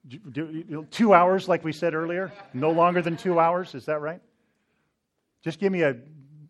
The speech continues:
a neighborhood so I don't go too long. 'Cause I didn't, I didn't track where I started.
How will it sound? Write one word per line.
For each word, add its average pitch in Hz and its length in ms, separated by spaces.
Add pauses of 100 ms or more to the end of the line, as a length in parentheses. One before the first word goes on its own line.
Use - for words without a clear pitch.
(200)
a 127 140
neighborhood 123 460
so - 160
I 117 60
don't 120 180
go 110 140
too 107 240
long. 82 260 (1000)
'Cause 123 120
I 139 60
didn't, 151 500
I - 240
didn't 139 220
track 123 300
where 117 140
I 104 120
started. 85 400